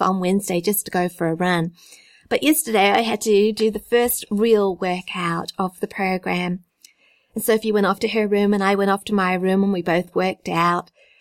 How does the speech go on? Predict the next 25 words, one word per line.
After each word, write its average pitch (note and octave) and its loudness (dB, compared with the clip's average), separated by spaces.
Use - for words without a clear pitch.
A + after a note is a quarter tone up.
And C4 2
then B3 4
afterwards A#3 2
we A3 0
joined G#3 2
up G3+ -4
in A3 4
the G#3+ 0
kitchen G3+ 0
for F#3+ -6
a, F3+ -4
a F#3 -4
big G3 0
glass F3+ -6
of E3+ -6
water. F#3 -6
Sophie C#4 0
was A3+ 0
eager G#3+ 0
to F3+ -8
hear G#3 0
how G3+ -4
I'd G3 -2
got F3+ -4
on. E3+ -2